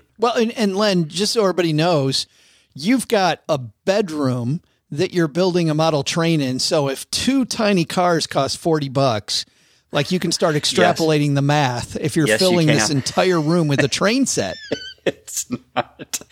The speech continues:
Speaker 2: Yeah, it's, it's huge. It's expensive. And to be fair to me, this is,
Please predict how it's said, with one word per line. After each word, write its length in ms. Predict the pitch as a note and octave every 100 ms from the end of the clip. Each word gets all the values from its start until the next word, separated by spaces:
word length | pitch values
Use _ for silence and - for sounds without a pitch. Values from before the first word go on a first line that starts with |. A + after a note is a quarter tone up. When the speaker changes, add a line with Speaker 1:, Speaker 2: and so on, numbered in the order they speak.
| - - - -
Speaker 2:
Yeah, 280 | - C#3 A#2+
it's, 420 | A2+ B2+ - -
it's 320 | - A2 - -
huge. 440 | C#3+ D#3 G3 F#3
It's 200 | A#2 -
expensive. 760 | A2+ - - C#3+ D3+ - F3 F3
And 200 | B2+ A2+
to 60 | B2
be 160 | G#2+ A#2
fair 300 | - D#3 C#3+
to 80 |
me, 320 | C3 D#3+ C3+ A2
this 240 | C#3+ -
is, 260 | A#2+ A2+